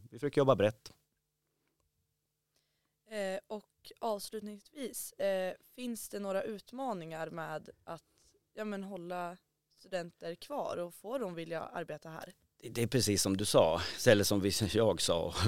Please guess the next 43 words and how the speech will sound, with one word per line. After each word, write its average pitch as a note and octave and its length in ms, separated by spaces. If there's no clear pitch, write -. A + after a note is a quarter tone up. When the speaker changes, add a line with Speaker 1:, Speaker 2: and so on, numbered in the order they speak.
Speaker 1:
<laughs> G2+ 160
du F2+ 180
var E2+ 140
inne E2 240
på. F#2 180
Det E2+ 100
är - 40
klart - 240
att D#2+ 40
det D#2+ 60
finns - 440
jätte-, - 640
jättemånga E2 720
utmaningar F2 800
och, F#2 200
och, F#2+ 280
och, F#2+ 60
och F#2 220
i F2+ 40
grunden F#2+ 640
så, E2+ 380
som E2+ 220
jag D#2+ 100
sa, F#2 260
det D2+ 140
handlar F2 320
ju E2+ 60
om D#2 180
en D#2 100
upplevelse D#2+ 680
av D#2 120
att - 200
i, E3 60
kärnan C3+ 480
i E2 100
allt E2 220
tillväxtarbete D#2+ 840
är E2 180
ändå D2 300
att - 160
platsen - 480
är - 120
attraktiv. - 540